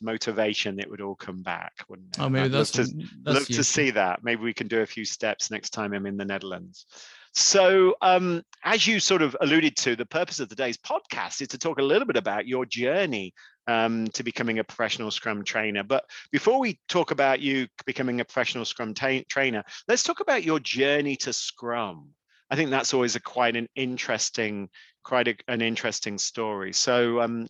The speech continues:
Speaker 1: how did you get to Scrum? Where does it go? How did you, how did you first come across Scrum?
Speaker 2: Oh, that's a, that's a great question. I, I did my, my majors during my, uh, my studies in I T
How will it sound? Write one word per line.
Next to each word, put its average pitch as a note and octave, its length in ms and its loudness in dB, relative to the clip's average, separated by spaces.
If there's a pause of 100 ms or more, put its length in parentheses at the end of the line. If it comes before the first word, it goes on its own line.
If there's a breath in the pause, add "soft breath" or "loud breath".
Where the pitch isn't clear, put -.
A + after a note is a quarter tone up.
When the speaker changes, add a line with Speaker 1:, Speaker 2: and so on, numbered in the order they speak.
Speaker 1:
how - 180 -4
did D4 160 -2
you G4 80 -8
get E3 240 0
to C#3+ 100 0
Scrum? G#2 380 -2
Where B2 160 0
does C3+ 160 -2
it - 160 -4
go? A2+ 360 0
How A#2+ 200 -2
did B2+ 200 -8
you, A#2+ 180 -8 (280 soft breath)
how C#3 80 -4
did D3 160 2
you C3+ 220 2 (320 loud breath)
first C3 320 2
come A#2 160 -4
across G#2+ 340 -6
Scrum? G2 380 -10 (480 loud breath)
Speaker 2:
Oh, D3+ 120 0
that's D3+ 220 2
a, E3 140 4
that's E3 280 4
a F3 40 4
great F3+ 280 4
question. C#3+ 520 0
I, F3 340 4 (340)
I D#3+ 120 0
did F3 180 4
my, F3 240 2
my D3+ 240 -2
majors D3+ 560 -6
during C#3 260 -2
my, C3+ 240 0
uh, C3 220 -4 (400)
my B2+ 60 -2
studies C3+ 460 2
in C3 280 0 (220)
I C3+ 140 2
T C#3+ 380 -6